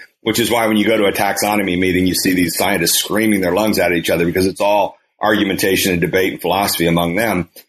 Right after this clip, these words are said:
And it's the same thing with this categorization of, of films, which is there's really only that one almost biological definition of story structure, uh, down at the and but therefore level in that hero's journey, the monomyth template,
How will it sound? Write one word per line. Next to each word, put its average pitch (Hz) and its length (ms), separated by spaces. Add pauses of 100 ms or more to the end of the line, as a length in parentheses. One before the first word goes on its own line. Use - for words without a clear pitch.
(220)
And 127 200
it's 139 120
the 131 80
same 127 260
thing 113 140
with 101 100
this 95 80
categorization 92 800
of, 85 200
of 87 160
films, 85 440 (320)
which 98 320
is 170 340
there's 160 240
really 117 340
only 120 380
that 101 260
one 107 480 (280)
almost 98 320
biological 101 640
definition 95 540
of 85 80
story 104 360
structure, 90 720
uh, 90 160
down 95 420
at 87 120
the 90 180
and 92 180
but 82 220
therefore 95 420
level 87 300
in 87 60
that 85 180
hero's 90 280
journey, 95 300
the 87 120
monomyth 95 500
template, 101 480